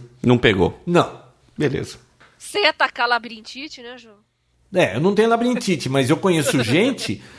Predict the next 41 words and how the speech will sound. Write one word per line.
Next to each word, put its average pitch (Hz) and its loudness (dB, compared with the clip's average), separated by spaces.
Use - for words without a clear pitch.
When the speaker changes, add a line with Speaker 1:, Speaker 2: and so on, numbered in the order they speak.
Speaker 2:
que, 190 2
a 131 -4
minha 156 2
sogra, 131 0
a - -4
gente 127 -4
foi 135 2
assistir - -2
um, 110 -4
aquele 127 -2
Avatar 120 2
e 135 2
era 139 4
em 156 -2
três 170 0
D. 120 0
Cara, 151 2
ela, 156 4
dez 143 2
minutos 185 2
depois, 170 0
tirou 165 2
o 160 4
óculos 156 2
e - -10
falou, 143 2
"É, 110 -2
não 143 -4
tô 185 0
Speaker 3:
Eu 202 -4
Speaker 2:
gostando 262 0
Speaker 3:
também. 165 2
Speaker 2:
dessa 165 0
porcaria." 170 -2
Speaker 3:
Eu 240 -2
saí 302 2
do 320 -12
filme 311 -14
com - -16
enjoo. 277 -4
Speaker 2:
Então. 147 -2